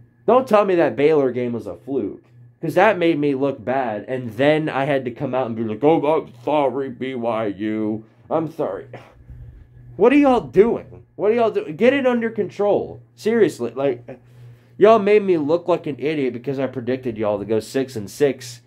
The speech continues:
and now I'm right back to thinking y'all are going six and six. Or, who knows? Eight and four is a good season for B Y U. I, I don't even know why I,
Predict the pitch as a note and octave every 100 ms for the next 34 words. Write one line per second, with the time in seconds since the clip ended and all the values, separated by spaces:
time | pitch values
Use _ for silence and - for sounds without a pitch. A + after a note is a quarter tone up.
0 | _ D3+ C#3+ E3+ F3+ E3+ D#3 D#3 F3 C#3
1 | E3 F3 - B2 E3 E3 C3+ C3+ B2+ _
2 | C#3 E3+ D#3+ D#3+ E3+ E3 D#3+ F#3+ F#3 A3
3 | G#3+ C4 A#3+ - - _ _ - - -
4 | C3 C3+ A#2+ - - D3+ D#3+ D#3 D#3+ G2+
5 | D2 F2 - - - - G3 F3+ D3+ C#3+
6 | C#3+ B2+ A2+ A2+ A2 A2 G2+ G2+ G2 F#2+
7 | G#2 F#2+ F2 E2+ D2+ D#2 - G2+ F2+ A2+
8 | G2+ F#2 F2+ F2+ F2 F2 D#2+ D2+ F2